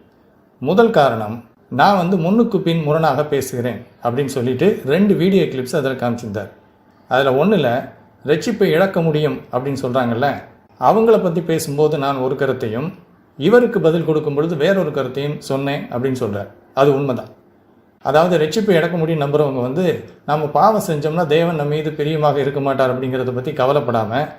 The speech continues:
பாவம் செஞ்சோம்னா நம்ம பரலோகம் போக மாட்டோம் என்கிற பயத்தின் அடிப்படையிலே பாவம் செய்யாம வாழணும் அப்படின்னு இருக்கிறாங்க அப்படின்னு சொல்லியிருந்தேன். ஆனால் இவருக்கு கொடுத்த பதில்ல ரட்சிக்கப்பட்ட நாம் பாவம் செய்தாலும் தேவன் நம் மீது பிரியமாகத்தான் இருப்பார் அப்படின்னு சொன்னேன்.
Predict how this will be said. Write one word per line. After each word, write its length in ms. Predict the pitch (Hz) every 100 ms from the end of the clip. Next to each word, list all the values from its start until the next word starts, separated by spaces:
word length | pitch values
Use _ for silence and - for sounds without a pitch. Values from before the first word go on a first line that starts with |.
| - _ _
பாவம் 360 | 131 185 208 190
செஞ்சோம்னா 400 | 156 147 147 185
நம்ம 180 | 156 147
பரலோகம் 460 | 143 143 196 180
போக 180 | 156 147
மாட்டோம் 520 | 139 135 131 127 - -
என்கிற 320 | 143 160 151
பயத்தின் 400 | 123 165 190 170
அடிப்படையிலே 560 | 147 135 131 127 135 160 - - - -
பாவம் 320 | 151 165 160
செய்யாம 320 | 151 147 143
வாழணும் 440 | 120 131 127 120 120
அப்படின்னு 340 | - 123 139 139
இருக்கிறாங்க 360 | 120 127 113 110 -
அப்படின்னு 300 | 127 123 151
சொல்லியிருந்தேன். 400 | 135 113 98 - - _ _ -
ஆனால் 320 | 147 160 143
இவருக்கு 360 | 185 240 220
கொடுத்த 260 | 190 160 156
பதில்ல 340 | 135 135 123 120 151
ரட்சிக்கப்பட்ட 580 | 147 220 202 170 156
நாம் 240 | 143 147 -
பாவம் 340 | 139 160 165
செய்தாலும் 560 | 160 143 131 127 135 165
தேவன் 280 | 135 170 170
நம் 120 | 143
மீது 180 | 143 147
பிரியமாகத்தான் 640 | 147 151 147 139 131 143
இருப்பார் 380 | 131 131 127 123 -
அப்படின்னு 220 | - 120 147
சொன்னேன். 300 | 127 98